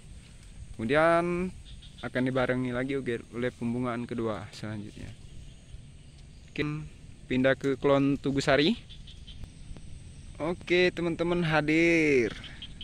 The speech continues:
para pencinta klon Tugusari. Ini pembungaan kedua untuk Tugusari. Dan lebih banyak ini serentak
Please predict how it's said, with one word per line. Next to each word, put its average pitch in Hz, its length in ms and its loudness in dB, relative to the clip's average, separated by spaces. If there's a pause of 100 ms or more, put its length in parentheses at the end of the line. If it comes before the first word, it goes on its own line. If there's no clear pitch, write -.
(140)
para 117 160 -2
pencinta 131 480 0
klon 131 240 2
Tugusari. 127 880 2 (960)
Ini 151 240 0
pembungaan 156 560 4
kedua 160 400 8
untuk 165 320 0
Tugusari. 156 800 8 (1500)
Dan 160 580 6 (600)
lebih 135 500 6
banyak 135 540 6
ini 147 240 2
serentak 139 560 2